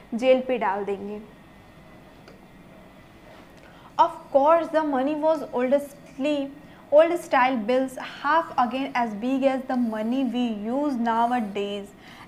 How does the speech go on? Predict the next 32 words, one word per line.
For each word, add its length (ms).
and 240
different 560
looking। 420
ओके, 440
आगे 260
author 220
बताते 460
हैं 360
कि 160
जो 160
वो 480
money 340
था, 240
ठीक 200
है, 180
वो 120
क्या 180
था, 120
Modern 480
था, 120
और 340
जो 120
वहाँ 240
के 100
लोग 320
थे 60
वो 140
बहुत 320
ही 80
old, 240
पुराने 420
थे, 140